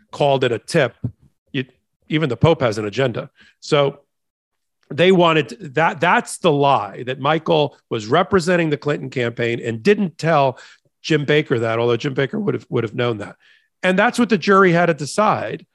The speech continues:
over, uh, you, you said six hours, I'll call it lunch plus three hours because they did it over two days. And it, it really was a very fast acquittal of, of Michael, uh, of Michael Sussman.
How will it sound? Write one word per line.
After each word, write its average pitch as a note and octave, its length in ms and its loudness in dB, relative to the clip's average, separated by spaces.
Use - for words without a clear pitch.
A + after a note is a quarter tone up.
over, D3+ 720 2
uh, E3+ 260 -6
you, E3 260 -4
you F3 100 -2
said D#3+ 220 0
six - 260 -4
hours, C3+ 380 2
I'll C3+ 160 2
call C3+ 240 0
it B2+ 80 0
lunch B2 420 -2
plus A#2 260 -6
three A#2 220 -2
hours G2+ 300 -4
because - 340 -10
they B2 120 -2
did C#3 140 0
it C3 60 -2
over A2 200 -2
two B2+ 200 -6
days. G#2+ 380 -4
And G#2 160 -12
it, - 220 -10
it B2 160 -4
really B2 240 4
was G#2+ 160 -2
a A2+ 40 -4
very B2 360 0
fast A#2 400 -4
acquittal A#2 420 -2
of, G2+ 100 -8
of A2 140 -4
Michael, A#2 520 -6
uh, G#2+ 160 -8
of A#2 100 -6
Michael A#2 260 -2
Sussman. B2+ 480 -6